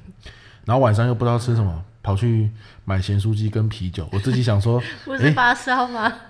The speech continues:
Speaker 1: 就是因为我很早前就想好了，既然我自己要吃年夜饭，我就买咸酥鸡跟啤酒。结果因为发烧跟喉咙痛又吃不太下，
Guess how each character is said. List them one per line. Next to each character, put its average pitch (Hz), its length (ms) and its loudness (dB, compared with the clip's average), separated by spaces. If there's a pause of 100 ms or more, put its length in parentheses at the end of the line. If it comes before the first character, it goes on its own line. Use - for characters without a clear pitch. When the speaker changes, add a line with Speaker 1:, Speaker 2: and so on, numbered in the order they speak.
Speaker 1:
就 151 80 6
是 160 120 6
因 180 60 -6
为 208 80 4
我 160 140 8
很 - 280 2
早 156 160 4
前 131 140 4
就 139 100 6
想 117 220 4
好 123 140 6
了， 98 160 4
既 151 140 2
然 139 120 6
我 113 80 4
自 131 140 2
己 110 140 2
要 120 340 6
吃 120 300 0
年 110 120 2
夜 107 80 4
饭， 120 100 4
我 110 80 2
就 113 120 2
买 104 120 4
咸 101 220 2
酥 110 100 6
鸡 107 160 0
跟 104 200 2
啤 95 100 -4
酒。 90 140 -6
结 110 120 2
果 147 140 6
因 143 80 6
为 147 80 4
发 135 240 4
烧 135 180 2
跟 135 200 0
喉 110 140 2
咙 107 140 4
痛 113 200 4
又 120 40 4
吃 117 220 0
不 104 100 2
太 110 140 4
下， 107 240 4